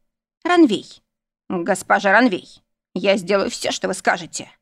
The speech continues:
Искренность парня зашкаливала. Видимо, капитан хорошенько успел обработать мальчишку, либо он лишь играет. «В твоем личном деле сказано, что твоя специальность до исключения из колледжа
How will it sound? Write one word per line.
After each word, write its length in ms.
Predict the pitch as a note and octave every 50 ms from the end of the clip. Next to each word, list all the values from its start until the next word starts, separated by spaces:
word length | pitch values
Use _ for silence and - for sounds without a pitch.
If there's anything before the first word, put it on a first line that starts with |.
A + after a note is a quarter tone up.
| _ _ _ _ _ _ _ _ _ _ _ -
Искренность 600 | G3+ D#4 - - - C4+ F#3+ F#3 F#3+ F#3+ - _
парня 300 | - G3 F#3+ F#3 F3+ E3+
зашкаливала. 680 | - G#3 - - - B3 G#3 F#3 D#3 - D3+ D#3 - _ _ _ _ _ _ _ _
Видимо, 380 | - E4 G4 F#4 - C4 A3 -
капитан 400 | - G#3 - G3 - G#3+ G3 G#3+
хорошенько 580 | - G3 F#3+ F3 - - - B3 E4 F4+ -
успел 340 | - - G#3+ - _ A3 G#3 -
обработать 500 | G3+ F3+ - G3+ F#3+ F3+ G3+ G3 G3+ -
мальчишку, 600 | F#3 G3+ B3 - - A3+ - - - - - _ _ _ _ _ _ -
либо 320 | F#3 F3+ F3+ F#3+ A#3 D4 F4 _
он 160 | - F#3 F3 E3+
лишь 220 | E3+ F#3 - -
играет. 360 | G3 F#3+ A3+ G#3 D#3+ C#3+ - _ _ _ _ _ _ _ _ _ _ _ _ _ _ _ _ _ _ _ _ _ _ _
«В 60 | _
твоем 380 | - F3+ G3 G3+ G#3 A3 G#3
личном 380 | G#3 A3+ A#3 - - F#3+ F3 D#3+
деле 220 | G3+ C#4+ F#4+ G4
сказано, 480 | - - _ - A#3+ F#3+ - E3 - - _ _ _ _ _ _ _ _
что 160 | - - D#4+
твоя 300 | - C#4 F4 F4 F#4+ G4
специальность 680 | - _ A3+ G3 - - G3 A3+ D#4 D#4+ B3+ G3 F#3+ -
до 120 | F3+ A3
исключения 640 | - - G#3 - - G#3+ A#3 - - A3+ G#3 G#3 -
из 120 | C#4 -
колледжа 460 | - - C4 E3+ D3+ - - - -